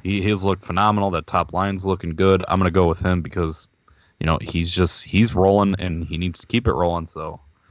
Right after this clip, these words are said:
let's, let's hit it. And, you know, he's the kind of guy who shows up hard for every game. This is the last game before, you know, the All-Star break, which, you know, some guys, you know, you might mail it in a little bit. Jonathan Toews would never mail something in in his life. He'll show up.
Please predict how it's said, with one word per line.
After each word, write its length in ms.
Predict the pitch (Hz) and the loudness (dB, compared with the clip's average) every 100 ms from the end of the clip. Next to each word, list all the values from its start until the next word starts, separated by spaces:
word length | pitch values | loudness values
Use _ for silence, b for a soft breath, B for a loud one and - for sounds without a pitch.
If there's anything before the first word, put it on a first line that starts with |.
| b b - | b b -12
let's, 300 | - - - | -12 -12 -16
let's 200 | - 87 | -10 -8
hit 160 | - 98 | -2 0
it. 120 | 90 | 2
And, 120 | 98 | 2
you 80 | 98 | 2
know, 140 | 95 87 | 4 4
he's 200 | 107 101 | 2 2
the 80 | |
kind 240 | 95 107 95 | 0 2 0
of 60 | |
guy 260 | 87 95 95 | 2 2 2
who 140 | 92 | 0
shows 360 | 85 - 95 87 | -2 0 0 0
up 160 | 90 - | -6 -4
hard 260 | 95 90 | -2 -2
for 120 | - | -2
every 200 | 92 92 | -2 -2
game. 260 | 85 92 92 B B B | -2 -2 -2 B B B
This 200 | 90 - | -10 -4
is 200 | 92 98 | 0 0
the 100 | 98 | 0
last 380 | 87 80 87 - | 0 2 2 0
game 260 | 92 90 90 | 0 0 0
before, 680 | 82 82 - 92 90 85 80 | -2 -2 2 4 6 4 2
you 80 | |
know, 140 | 87 85 | -2 -2
the 140 | 78 | -2
All-Star 460 | - 78 - - 101 | -2 0 0 2 2
break, 360 | 95 104 90 B B B | 2 0 0 B B B
which, 340 | - - - - - | -14 -10 -12 -12 -4
you 100 | 87 | -2
know, 140 | 78 | -2
some 240 | 78 92 | -2 -2
guys, 320 | 87 85 87 82 | 2 2 0 0
you 80 | |
know, 120 | 80 82 | 0 2
you 160 | 80 | 2
might 200 | 80 85 | 2 0
mail 300 | 80 82 85 | 2 4 4
it 60 | 85 | 4
in 100 | 90 | 2
a 80 | 90 | 4
little 160 | 95 | 2
bit. 200 | 92 95 B B B | 2 0 B B B
Jonathan 400 | - 107 104 90 | 0 0 0 -2
Toews 280 | - 104 90 | 0 0 2
would 100 | 80 | 0
never 200 | 90 85 | 0 0
mail 280 | 85 85 82 | 0 0 0
something 340 | - 85 80 | -2 -4 -2
in 80 | 80 | -2
in 180 | 80 65 | -2 -4
his 180 | 58 - | -8 -4
life. 260 | 71 60 | -2 -2
He'll 180 | - - | -2 -4
show 260 | - 69 53 | -2 -2 0
up. 220 | 64 | -2